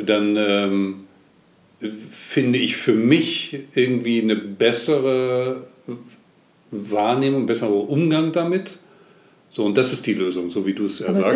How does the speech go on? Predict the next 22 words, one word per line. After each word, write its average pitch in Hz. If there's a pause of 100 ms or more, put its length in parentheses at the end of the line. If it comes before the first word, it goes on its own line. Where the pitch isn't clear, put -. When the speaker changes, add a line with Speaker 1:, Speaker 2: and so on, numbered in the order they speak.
Speaker 2:
ist -
so. 175 (360)
Du 190
wirst 233
merken, 254
dass 233
in 208
dem 247
Moment, 240
wo 226
du 226
selber 226 (1300)
sozusagen 208 (100)
einen 196
Frieden 196
machst 165
mit 190
den 180
Dingen 180
um 170
dich 160
herum, 170